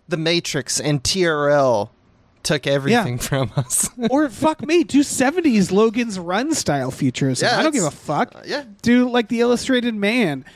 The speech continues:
Speaker 2: Like, uh, you can do other futurists, um, retro futurist futures. Uh,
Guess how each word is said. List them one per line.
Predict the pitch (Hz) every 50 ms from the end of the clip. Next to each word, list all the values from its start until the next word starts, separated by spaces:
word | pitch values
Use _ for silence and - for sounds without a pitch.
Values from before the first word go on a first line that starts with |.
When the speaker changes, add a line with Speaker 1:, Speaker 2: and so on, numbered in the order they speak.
| - - -
Speaker 2:
Like, | - 202 208 196 - -
uh, | - 214
you | 208 196 220 233 240
can | - - 247 247
do | 190 202 233 247 269 262 240
other | - - 196 196 196 208 196
futurists, | - - - 220 240 247 - - 202 180 170 165 - - - - - - - _ _ _ _ _ _ _ _ _ _ _ _ _ _ _ -
um, | 170 165 160 156 156 151 147 147 147 147 - -
retro | 196 208 233 - - - - 196 180
futurist | 165 - 208 185 - - 175 160 - - -
futures. | - - 247 294 262 - - - 147 135 127 131 135 - - _ _ _ _ _ _ _ _ _ _ _ _ _ -
Uh, | 175 175 175 170 170 165